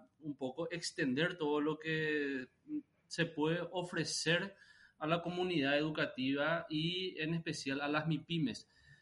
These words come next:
Eh, consiste en asistencias que brindan los estudiantes, asesorados por los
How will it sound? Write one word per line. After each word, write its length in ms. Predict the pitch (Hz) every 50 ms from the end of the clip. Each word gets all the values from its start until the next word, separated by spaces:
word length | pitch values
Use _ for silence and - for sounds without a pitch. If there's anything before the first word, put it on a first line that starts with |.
| _ _ - - -
Eh, 240 | 135 135 139 139 135
consiste 800 | - 170 160 156 165 175 180 170 - 214 208 214 - 180 175 180
en 160 | 185 190 - -
asistencias 1300 | 180 170 - - 165 156 - - - - 180 196 208 202 - - 156 156 151 156 160 160 - - - - - - _ _ _ _ _ _ _ _
que 140 | - 156 151
brindan 480 | 143 143 147 151 160 170 170 170 170 170
los 160 | 170 160 170
estudiantes, 760 | 160 160 - 180 139 131 135 143 151 151 156 151 127 117 117
asesorados 680 | 143 143 - - 135 139 151 135 135 143 147 165 160 -
por 460 | 180 180 175 180 180 180 - - 151
los 380 | 143 147 160 160 160 - -